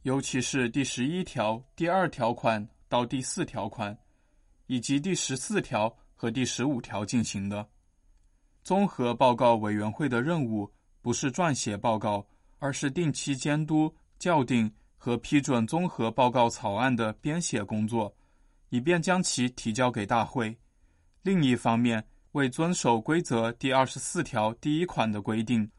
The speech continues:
信息委员会的任务则是负责通报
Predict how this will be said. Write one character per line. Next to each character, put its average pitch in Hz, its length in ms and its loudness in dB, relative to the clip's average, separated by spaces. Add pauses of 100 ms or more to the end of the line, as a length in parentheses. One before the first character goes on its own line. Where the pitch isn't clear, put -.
(220)
信 175 260 -4
息 165 240 0
委 135 180 2
员 110 160 0
会 135 160 -2
的 117 140 0
任 131 200 0
务 107 240 -4 (340)
则 123 140 -2
是 143 140 -4
负 139 220 -2
责 117 180 0
通 160 280 -4
报 147 300 2